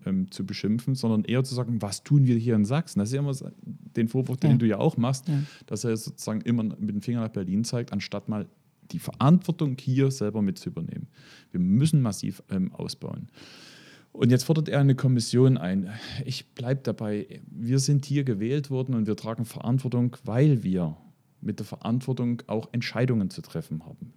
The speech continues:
Speaker 1: Wir entscheiden. Wir haben auch, ähm, die beste Kommission, die es geben kann. Die ist nämlich vom Volk gewählt. Das ist ein Parlament. Das Parlament, was in Berlin sitzt, ein Parlament, was in Dresden sitzt, ein Parlament, was,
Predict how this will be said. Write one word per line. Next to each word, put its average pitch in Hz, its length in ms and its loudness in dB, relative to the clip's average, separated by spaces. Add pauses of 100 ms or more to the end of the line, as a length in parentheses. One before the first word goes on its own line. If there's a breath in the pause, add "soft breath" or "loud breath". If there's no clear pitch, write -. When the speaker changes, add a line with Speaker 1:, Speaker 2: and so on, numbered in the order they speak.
Speaker 1:
Wir 135 340 4
entscheiden. 85 640 -6
Wir 127 300 2
haben 117 260 -4
auch, 113 420 -4 (140)
ähm, 110 320 0
die 107 100 -4
beste 117 340 -4
Kommission, 113 600 2
die 107 140 -4
es 101 180 -8
geben 113 300 -2
kann. 139 260 -2
Die 110 80 -4
ist 104 100 -6
nämlich 113 220 0
vom 107 120 0
Volk 123 280 -2
gewählt. 98 360 -2
Das 104 100 -8
ist 104 40 -6
ein 104 80 -2
Parlament. 113 680 -2 (440 soft breath)
Das - 240 -8
Parlament, 113 480 0
was 113 160 -4
in 104 80 2
Berlin 110 340 4
sitzt, 165 540 0
ein 95 140 -4
Parlament, 110 380 0
was 113 140 -4
in 113 80 0
Dresden 135 400 0
sitzt, 135 320 0 (260 loud breath)
ein 107 120 -4
Parlament, 113 640 0
was, 101 420 -4